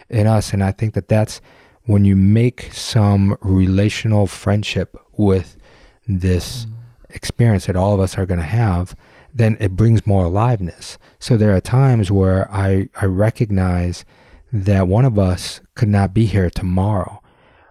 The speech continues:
Speaker 1: Do I wanna continue down this path of ungraciousness? Do I wanna just not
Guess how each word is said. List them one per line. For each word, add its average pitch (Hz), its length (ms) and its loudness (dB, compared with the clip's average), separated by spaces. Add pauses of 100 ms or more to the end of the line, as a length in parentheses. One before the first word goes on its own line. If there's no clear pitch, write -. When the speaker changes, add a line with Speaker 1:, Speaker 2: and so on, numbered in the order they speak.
(180)
Speaker 1:
Do 107 200 2
I 117 100 2
wanna 127 220 4
continue 110 520 -2
down 98 220 2
this 90 140 -2
path 101 420 -2
of 92 400 -2
ungraciousness? 95 960 -4 (100)
Do 101 120 -2
I 98 120 0
wanna 101 360 0 (420)
just 107 460 0 (260)
not 110 540 2